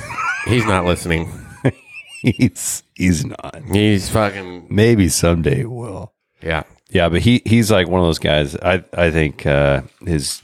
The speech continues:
Speaker 1: he, he is critical to European success.
Speaker 2: Absolutely.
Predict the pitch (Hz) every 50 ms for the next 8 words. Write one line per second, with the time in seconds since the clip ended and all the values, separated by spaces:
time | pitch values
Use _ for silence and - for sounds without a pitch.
0 | _ - - 92 95 107 110 - - 101 120 120 113 104 90 80 - - _ _
1 | - - - - 127 127 120 113 - - 78 78 - - _ _ _ _ _ _
2 | - - 92 85 80 82 85 82 85 85 82 - - - 78 76 71 - - -
3 | - - - - - - - - - - _ _ - - 92 90 - - - 87
4 | 87 82 60 76 78 78 78